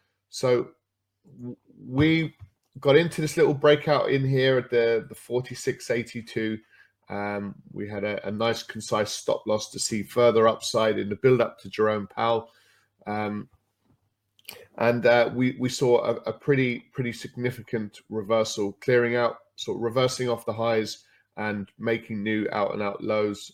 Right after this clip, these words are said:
um, uh, before Powell kicked in, and then we started to see prices push back to the upside again.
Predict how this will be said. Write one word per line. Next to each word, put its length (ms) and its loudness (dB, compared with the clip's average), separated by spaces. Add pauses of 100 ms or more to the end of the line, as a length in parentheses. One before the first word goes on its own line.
(200)
um, 420 -12 (520)
uh, 180 -2 (180)
before 680 6
Powell 420 6
kicked 360 -2
in, 280 2
and 200 -2
then 120 0
we 80 -2
started 400 -2
to 80 -10
see 200 -4
prices 420 -4
push 320 -8
back 300 -4
to 80 -12
the 80 2
upside 360 -2
again. 300 -4